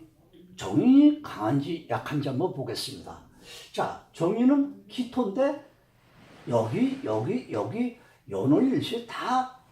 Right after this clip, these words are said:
정인은 뿌리를 내렸습니다. 그러니까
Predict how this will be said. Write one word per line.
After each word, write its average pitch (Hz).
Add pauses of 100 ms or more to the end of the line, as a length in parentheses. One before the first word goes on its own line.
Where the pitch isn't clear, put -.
(360)
정인은 120 (580)
뿌리를 180
내렸습니다. -
그러니까 254